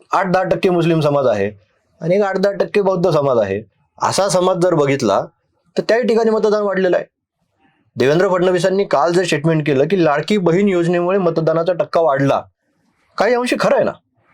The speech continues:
मतदानाचा टक्का तुम्ही प्रत्येक बूथवरती काल जर चित्र पाहिलं असेल तर त्या चित्रात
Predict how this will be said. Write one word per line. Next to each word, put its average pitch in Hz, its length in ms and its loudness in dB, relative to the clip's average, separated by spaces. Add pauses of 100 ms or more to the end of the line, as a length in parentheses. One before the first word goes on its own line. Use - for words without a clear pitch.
(340)
मतदानाचा 160 600 0
टक्का 185 320 -2
तुम्ही 196 220 -2
प्रत्येक 165 320 -2
बूथवरती 170 480 0
काल 143 160 0
जर 160 100 0
चित्र 147 300 -2
पाहिलं 117 260 0
असेल 110 360 -2
तर - 420 -20
त्या 185 120 0
चित्रात 208 360 0